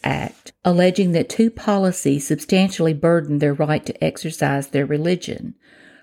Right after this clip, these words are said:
First, under an A D C policy against headdresses, they are allowed to wear kufis only during religious services,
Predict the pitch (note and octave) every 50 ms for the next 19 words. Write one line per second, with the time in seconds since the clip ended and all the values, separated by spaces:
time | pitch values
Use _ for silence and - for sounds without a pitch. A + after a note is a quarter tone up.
0 | _ _ - - A3 G#3+ F3+ D3+ D#3 - - - - - D#3+ D#3 D#3+ D3+ D3+ -
1 | - - E3+ F3+ G3+ G3 F#3+ F#3+ - F#3 F3+ F3+ - - F3 D#3+ D#3+ E3 D#3+ -
2 | D#3+ - - D3 D3 - C#3 - - - - - G3 G3 F3+ D#3+ C#3+ C3 - -
3 | - - C3 A#2+ - - - - - _ _ _ _ - C3+ - - C3 D#3+ D#3+
4 | D#3 D#3 D3+ E3 E3+ F3 F3+ G3 F#3+ - - F#3 - E3+ D#3+ D#3 D#3 - - -
5 | A3+ A3+ A3+ - - D#3+ D#3 D3+ - - - E3 E3+ E3+ F#3+ G3+ G3+ - F3 E3
6 | D#3+ D#3 D3+ D3+ D3+ D3+ D#3 D#3 D#3+ - F3 D#3+ - - - F#3 F3+ F3+ - E3
7 | - - - A3 G3 - -